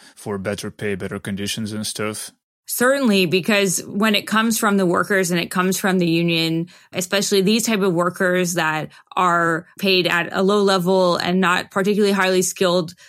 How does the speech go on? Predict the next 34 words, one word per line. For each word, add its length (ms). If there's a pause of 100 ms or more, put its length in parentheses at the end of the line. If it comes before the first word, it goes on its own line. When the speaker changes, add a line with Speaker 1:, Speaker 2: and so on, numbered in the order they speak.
(120)
Speaker 2:
uh, 300
they're 300
the 100
ones 400
that 300 (100)
have 340
the, 280
the 120
least 300
bargaining 420
power. 480
If 140
you 100
can 220
just 200
hire 380
a 200
very 280
large 340
seasonal 400
workforce, 760 (320)
um, 320 (180)
those 220
workers 640
are, 280
are 160
very 280
in-, 300
um, 200 (280)
in-, 260 (100)
interchangeable. 920 (280)
And 160
so 180
that's, 420